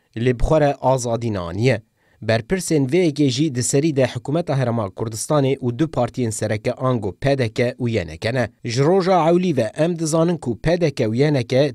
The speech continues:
ti carî li hev nekirine, tenê wekî ku li hev kirine nîşan dane. Hêzên pêşmerge nebûne hêzên girêdayî hikûmetê,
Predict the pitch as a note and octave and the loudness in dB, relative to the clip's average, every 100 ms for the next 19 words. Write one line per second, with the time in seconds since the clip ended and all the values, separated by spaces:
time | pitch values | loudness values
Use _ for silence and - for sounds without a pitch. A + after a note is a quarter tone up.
0 | - E3+ C#3+ C3 B2 A2+ F#2+ A#2+ C3+ C3+ | -2 -2 2 0 0 -2 -2 -4 -2 0
1 | B2 D3+ - - _ - G3 C3 F#2+ A#2+ | 2 0 -2 -20 _ -2 0 0 0 0
2 | D#3+ E3+ D3 - C#3 A#2+ D3 C#3 C3+ B2 | 0 -2 -8 -4 -2 -2 -4 -4 -6 -4
3 | G#2+ F#2+ - D#2+ F#2+ A#2 B2+ G#2+ _ _ | -4 -6 -10 -8 -2 2 2 -2 _ _
4 | - C3+ B2 B2 A#2+ A2 B2+ A2 G#2 C3 | 0 2 2 0 -2 -4 -2 -2 0 2
5 | D3+ C#3+ C#3+ C3+ B2+ C#3 A#2+ B2 A#2+ A2 | 2 2 2 2 2 2 2 2 2 0
6 | G2 G#2+ A#2 A2+ A2 B2 | -2 -6 -6 -4 0 -2